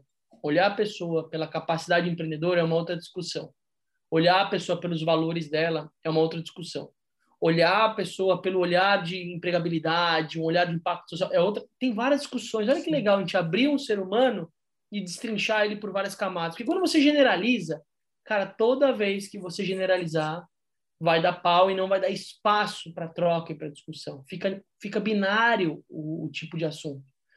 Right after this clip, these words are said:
Speaker 1: Então, acho que o exercício aqui, é por isso que a gente tá pegando o Aziz com uma visão mais do pequeno, do mais, do mais íntimo, do acolhedor, do extremamente personalizado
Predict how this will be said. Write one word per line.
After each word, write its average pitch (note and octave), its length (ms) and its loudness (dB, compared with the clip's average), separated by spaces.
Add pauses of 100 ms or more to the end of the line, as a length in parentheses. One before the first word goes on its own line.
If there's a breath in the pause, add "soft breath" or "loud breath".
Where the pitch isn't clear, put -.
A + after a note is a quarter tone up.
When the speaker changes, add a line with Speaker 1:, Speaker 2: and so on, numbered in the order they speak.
(140)
Speaker 1:
Então, F3 140 -2
acho F3+ 140 0
que G#3 60 0
o G3+ 40 4
exercício G3 460 -2
aqui, B3 560 2
é E3+ 80 -2
por F#3+ 160 0
isso G#3 100 -4
que A#3+ 60 -2
a A3 40 0
gente G#3 120 -4
tá B3 80 0
pegando A3+ 480 2
o F3 100 -2
Aziz F3+ 420 0
com B3 120 -10
uma G#3+ 180 -2
visão F#3 320 -2
mais F3 240 0 (460 loud breath)
do F#3+ 140 -4
pequeno, A3 840 2 (260)
do F3+ 160 -2
mais, G3+ 360 2 (120)
do F3 160 -6
mais G3+ 260 4
íntimo, G#3 640 -2
do F3 160 -4
acolhedor, G3 680 2
do F#3+ 100 -4
extremamente G#3+ 720 0
personalizado G3+ 840 0